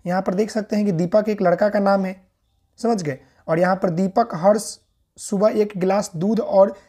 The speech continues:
चार अंडे खाते हैं। तो देखिए दीपक हर सुबह एक गिलास दूध, यहाँ पर द्रव हो गया, अंडे वस्तु हो गया, समझ गए? दीपक नाम हो गया। तो ये सब क्या है? हमारा संज्ञा है।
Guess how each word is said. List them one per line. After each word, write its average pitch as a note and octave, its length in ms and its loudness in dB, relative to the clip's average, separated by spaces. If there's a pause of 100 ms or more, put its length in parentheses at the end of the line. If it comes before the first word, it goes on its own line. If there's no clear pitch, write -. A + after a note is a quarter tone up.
(140)
चार G3 200 2
अंडे G3 420 0 (200)
खाते E3 300 -4
हैं। D#3 120 -4
तो D#3+ 120 -8
देखिए E3+ 200 -2
दीपक F3+ 400 0
हर F#3+ 200 2
सुबह G#3 400 0 (380)
एक G#3+ 280 0
गिलास E3 520 0 (260)
दूध, D#3 440 -2 (840)
यहाँ E3 160 -2
पर F3+ 100 2
द्रव G3+ 260 4
हो G#3 100 2
गया, G3+ 280 0 (120)
अंडे F#3 420 -2 (240)
वस्तु E3 340 0
हो A3 100 4
गया, G#3 240 0 (240)
समझ A3+ 260 -2
गए? D#3+ 100 0
दीपक F3+ 440 2
नाम F3 260 0
हो G#3+ 120 0
गया। G#3 200 0 (460)
तो G#3 60 -6
ये A3+ 100 0
सब G#3+ 200 -4
क्या B3 140 2
है? E3 120 -2
हमारा E3 180 0
संज्ञा E3 420 0
है। B2 120 -8